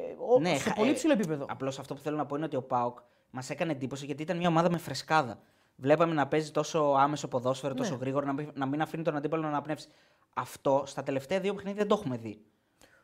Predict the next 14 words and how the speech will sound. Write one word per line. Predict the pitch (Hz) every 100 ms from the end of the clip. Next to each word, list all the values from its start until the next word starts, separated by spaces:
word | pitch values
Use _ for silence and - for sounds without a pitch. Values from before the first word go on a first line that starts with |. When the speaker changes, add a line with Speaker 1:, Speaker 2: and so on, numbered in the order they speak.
| _ _ _ _ _ _
Speaker 1:
Ναι, | -
δεν |
το | -
Speaker 2:
Δηλαδή, | 143
Speaker 1:
έχουμε | 180 180
δει. | 156
Speaker 2:
βλέπουμε, | 160 180 202 208 185
βλέπουμε | 139 175 196 196
να | 175
παίζει | 156 196 190
λίγο, | 190 196 196
ε, | 196 202 -
λίγο | - 156 180 185
ένα-δύο | 180 190 170 170 190 185